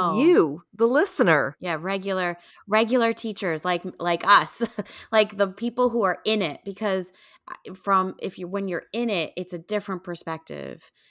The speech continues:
Speaker 2: It's a different point of view. It's a different struggle. It's a di-, I mean, everyone knows that this year was tough, and it had nothing to do with covid, and it had nothing to do with any of that, but it was just rough. And if you're in your, if you're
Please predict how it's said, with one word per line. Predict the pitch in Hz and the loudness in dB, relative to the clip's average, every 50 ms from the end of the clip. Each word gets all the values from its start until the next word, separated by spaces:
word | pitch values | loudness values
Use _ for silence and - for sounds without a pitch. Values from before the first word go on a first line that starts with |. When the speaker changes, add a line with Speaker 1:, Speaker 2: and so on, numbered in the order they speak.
| _ - | _ -14
Speaker 2:
It's | - - 190 | -12 -10 -10
a | 175 | -10
different | 170 - - 190 185 - 185 170 - - | -10 -6 -6 -6 -4 -4 -8 -10 -10 -10
point | - 165 156 156 | -10 -10 -8 -8
of | 156 151 | -8 -10
view. | 156 156 156 151 147 147 143 - | -8 -8 -6 -6 -6 -8 -8 -8
It's | 165 160 - | -8 -6 -6
a | 180 | -8
different | 165 - - 190 180 - 190 175 170 - | -8 -4 -4 -6 -4 -4 -8 -8 -6 -8
struggle. | - - 160 160 156 151 160 156 147 143 143 139 - | -8 -4 -2 -2 -2 -2 -2 -4 -4 -4 -4 -6 -8
It's | - 156 - | -10 -10 -10
a | 170 160 | -10 -8
di-, | 160 - - | -6 -4 0
I | - 180 180 | 0 0 0
mean, | 180 180 175 - | 0 -6 -6 -4
everyone | - 226 240 247 226 208 190 185 | -2 0 0 0 0 0 -2 -2
knows | 180 170 170 170 | -2 -2 -4 -6
that | 170 160 - | -6 -8 -8
this | 165 165 - - | -8 -8 -6 -4
year | 170 165 160 | -4 -4 -4
was | 151 147 147 143 - - | -4 -6 -6 -6 -6 -6
tough, | - 175 156 135 - - _ - - - - - | -2 -2 -4 -4 -4 -12 _ -20 -20 -20 -12 -8
and | 175 170 | -4 -4
it | 175 175 | -2 -2
had | 180 170 165 | -2 -4 -2
nothing | 175 185 202 247 247 240 | -4 -4 -2 -2 -2 -2
to | 233 | -2
do | 196 202 190 185 | -2 -2 -2 0
with | 180 175 175 | 0 -2 -2
covid, | - - 160 156 151 156 156 | -4 -6 -6 -4 -4 -6 -6
and | 156 156 156 156 156 156 | -6 -6 -6 -8 -8 -8
it | |
had | 160 160 160 160 | -8 -10 -10 -8
nothing | 170 202 226 226 240 214 202 | -6 -6 -6 -6 -6 -8 -6
to | 196 | -6
do | 175 185 180 170 | -6 -4 -2 -2
with | 165 160 160 156 _ _ _ - - _ - - | -2 -2 -4 -6 _ _ _ -20 -20 _ -6 -4
any | 196 196 190 185 175 | -2 -2 -2 -4 -4
of | 165 160 160 | -6 -6 -8
that, | 165 156 147 147 143 _ | -6 -4 -4 -4 -6 _
but | - - - - | -16 -16 -10 -8
it | 180 190 | -6 -6
was | 185 175 165 - | -4 -6 -8 -8
just | - - - 190 185 175 - - - _ _ _ 156 151 | -12 -12 -8 -8 -6 -6 -8 -10 -12 _ _ _ _ -8
rough. | 160 202 254 220 147 - - - - - _ _ _ _ _ _ - | 2 4 4 4 4 0 -8 -20 -20 -20 _ _ _ _ _ _ -8
And | 175 185 | -6 -6
if | 185 - | -4 -4
you're | 202 190 | -4 -4
in | 190 185 | -4 -4
your, | 180 175 170 - - - _ _ _ - _ | -4 -6 -6 -8 -14 -20 _ _ _ -20 _
if | - 208 233 - - | -6 -6 -6 -6 -6
you're | 190 185 180 175 170 165 | -6 -4 -2 -2 -2 -4